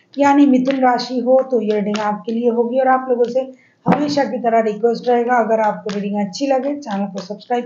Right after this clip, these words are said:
कर दीजिएगा, like, share and comment करना भी ना भूलिए। किसी को अगर personal reading चाहिए, तो डिस्क्रिप्शन box में इसका details है, आप उसे पढ़ के मेरे साथ contact कर सकते हो। ये कोई जेंडर specific नहीं है और एनर्जी वाइज वर्षा होते रहता है, इसका भी थोड़ा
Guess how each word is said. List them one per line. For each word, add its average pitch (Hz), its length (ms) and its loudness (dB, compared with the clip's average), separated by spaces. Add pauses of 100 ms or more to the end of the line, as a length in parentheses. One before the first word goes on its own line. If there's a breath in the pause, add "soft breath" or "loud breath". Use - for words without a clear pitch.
कर 247 80 -4
दीजिएगा, 254 680 -2 (380 loud breath)
like, 285 240 4
share 285 240 0
and 269 120 -4
comment 226 440 -2
करना 208 220 -2
भी 190 140 -4
ना 202 240 0
भूलिए। 247 440 -2 (340 loud breath)
किसी 302 220 -2
को 294 120 -2
अगर 285 320 2
personal 277 380 0
reading 254 280 -2
चाहिए, 233 280 0
तो 240 120 -4
डिस्क्रिप्शन 277 540 -6
box 247 280 -4
में 247 80 -6
इसका 233 200 -8
details 208 480 -6
है, 226 80 0
आप 214 180 -4
उसे 214 180 -6
पढ़ - 160 -2
के - 180 -6
मेरे 208 220 -6
साथ 202 340 -8
contact 202 480 -4 (580 loud breath)
कर 254 100 4
सकते 240 360 -2
हो। 262 200 6
ये 220 300 -2
कोई 226 260 0
जेंडर 226 300 0
specific 254 440 -2
नहीं 254 220 -2
है 247 60 0
और 254 140 -2
एनर्जी 202 400 -2
वाइज 220 320 2
वर्षा 240 240 -2
होते 233 220 -2
रहता 262 300 -6
है, 339 180 -4
इसका - 260 -6
भी 202 120 -4
थोड़ा 208 400 -4